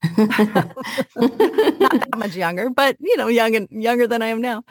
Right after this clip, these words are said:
So, but it was, it was hard. But my son, I really didn't start doing those kinds of things, I think, until my son was eleven or twelve. And also, my husband is so incredible.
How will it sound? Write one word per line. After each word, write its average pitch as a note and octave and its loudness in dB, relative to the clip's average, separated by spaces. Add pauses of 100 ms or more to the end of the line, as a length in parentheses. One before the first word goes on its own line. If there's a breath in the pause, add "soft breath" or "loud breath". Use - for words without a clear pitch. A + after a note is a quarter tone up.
(240 soft breath)
So, A3 0
but D4 2
it F4+ -2
was, B4 0
it - -6
was F4 -4
hard. C#4 0
But - -4
my C#4 2
son, C4+ 0
I B3+ 0
really C#4 0
didn't C4+ 0
start A3 0
doing G3+ 0
those F3+ 0
kinds F3 -2
of E3+ -2
things, G3 -4
I G3 -4
think, A#3+ 0
until G3 -4
my F3 -2
son E3+ -4
was E3 -4
eleven D#3+ -2
or D#3+ -4
twelve. G3+ -2
And A#3 0
also, A#3 2 (340 soft breath)
my B3+ 4
husband B3 0
is A#3+ 0
so F#3+ 0
incredible. F3+ 0